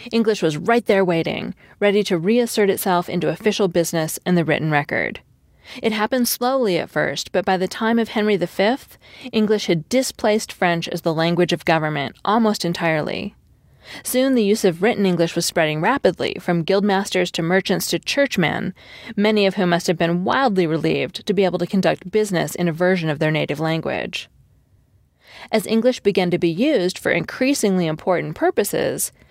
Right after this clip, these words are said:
it became increasingly important to use a form of English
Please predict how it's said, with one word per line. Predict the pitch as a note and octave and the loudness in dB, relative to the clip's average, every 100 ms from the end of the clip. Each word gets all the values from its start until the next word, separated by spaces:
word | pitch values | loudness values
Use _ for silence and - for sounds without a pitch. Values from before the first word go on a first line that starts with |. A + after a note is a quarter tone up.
| - B3+ | -18 -4
it | G3+ | 0
became | A3 A#3 G#3 | 0 2 0
increasingly | - F#3+ - F#3 F3+ F3 E3 | 0 -2 0 0 2 0 2
important | D#3+ - D#3+ - E3 - | 0 0 0 0 -6 -6
to | - | -2
use | G3+ F#3 C4+ D4+ | 0 2 2 2
a | A#3+ | 0
form | - E3 D#3+ | 0 0 0
of | D3+ | -2
English | D3 D3 D3 D#3+ | -4 -2 -2 -2